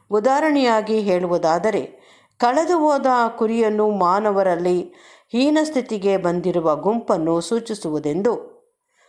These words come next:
ಆ ತೊಂಬತ್ತೊಂಬತ್ತು ಕುರಿಗಳು ಪರಿಶುದ್ಧ ವರ್ಗದವರನ್ನು ಸೂಚಿಸುವ, ಸೂಚಿಸುವುದೆಂದು ಭಾವಿಸುವುದಾದರೆ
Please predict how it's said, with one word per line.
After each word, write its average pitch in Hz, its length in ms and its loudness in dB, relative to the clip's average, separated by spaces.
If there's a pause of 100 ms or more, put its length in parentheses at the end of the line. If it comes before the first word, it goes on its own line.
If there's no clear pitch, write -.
(160)
ಆ 233 180 2
ತೊಂಬತ್ತೊಂಬತ್ತು 277 920 0
ಕುರಿಗಳು 226 500 0
ಪರಿಶುದ್ಧ 220 600 -2
ವರ್ಗದವರನ್ನು 185 1080 -2 (380)
ಸೂಚಿಸುವ, 254 720 0 (720)
ಸೂಚಿಸುವುದೆಂದು 208 1300 -2 (340)
ಭಾವಿಸುವುದಾದರೆ 220 1160 0